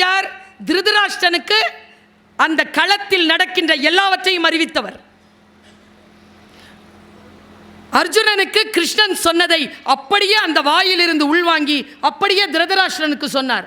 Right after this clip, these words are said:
நான் இங்க ஒரு கேள்வியை கேட்கிறேன், அர்ஜுனனுக்கு கிடைத்த ஞானம் ஏன் திருதராஷ்டிரனுக்கு கிடைக்கல என்பது கடமையாக்கப்பட்டிருக்கிறது என்று சொல்லுகிறது இஸ்லாம். கல்வி கற்றல் நன்று. பகவத்கீதை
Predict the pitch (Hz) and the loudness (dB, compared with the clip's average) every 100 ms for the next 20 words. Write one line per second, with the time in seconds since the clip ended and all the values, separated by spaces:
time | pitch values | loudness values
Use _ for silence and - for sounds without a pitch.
0 | - 302 330 311 294 269 359 370 349 254 | -2 0 0 0 -2 -2 -2 0 0 0
1 | 262 214 190 - - - _ _ _ _ | -4 -4 -10 -12 -20 -20 _ _ _ _
2 | - - - - - 226 262 233 339 330 | -20 -20 -20 -20 -4 0 0 0 0 2
3 | 302 302 262 - 269 262 254 240 247 285 | 0 -2 -6 -2 -2 -2 -4 -2 0 2
4 | 302 269 247 285 311 269 269 294 294 285 | 0 -2 0 0 0 -2 -2 0 -2 -2
5 | 277 254 247 262 269 269 269 370 - - | -4 -4 -4 -4 -4 -4 -8 -8 -20 -20
6 | - _ _ _ _ 285 285 269 254 - | -20 _ _ _ _ -14 -10 -8 -8 -4
7 | 254 381 415 370 311 302 285 254 269 240 | -2 0 2 0 0 -2 -2 -2 -4 0
8 | 262 262 262 226 - 247 262 226 214 208 | 0 0 0 -2 -4 -4 -2 -2 -4 -6
9 | - - 185 - - _ - _ - - | -8 -10 -10 -16 -20 _ -20 _ -20 -20
10 | - - - - - 302 349 285 - - | -20 -20 -20 -6 -2 0 0 -2 -8 -20
11 | - - _ - - - - - - 285 | -20 -20 _ -20 -20 -20 -20 -20 -4 -2
12 | - 415 392 349 381 403 311 226 226 - | 0 0 0 2 0 0 -2 -4 -14 -20
13 | - - - _ - - _ - - - | -20 -20 -20 _ -20 -20 _ -20 -20 -20
14 | - 247 285 427 440 359 392 392 | -4 0 2 2 2 0 2 2